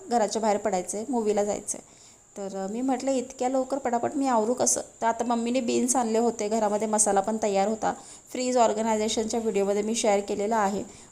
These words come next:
गोष्टी प्रिपरेशन असल्या, म्हणजे प्री प्लॅन असलं, तर आपल्याला किती इझी जातं.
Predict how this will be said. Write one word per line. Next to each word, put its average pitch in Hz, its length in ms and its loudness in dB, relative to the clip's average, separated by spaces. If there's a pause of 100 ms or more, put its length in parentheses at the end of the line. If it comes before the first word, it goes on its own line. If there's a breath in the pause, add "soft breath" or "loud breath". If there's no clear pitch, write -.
(100)
गोष्टी 240 300 -2
प्रिपरेशन 240 640 -4
असल्या, 233 340 2
म्हणजे 202 200 -4
प्री 220 180 -6
प्लॅन 208 320 -2
असलं, 220 300 -4
तर 208 60 -2
आपल्याला 214 260 -4
किती 214 300 -10
इझी 190 140 -8
जातं. 190 240 -8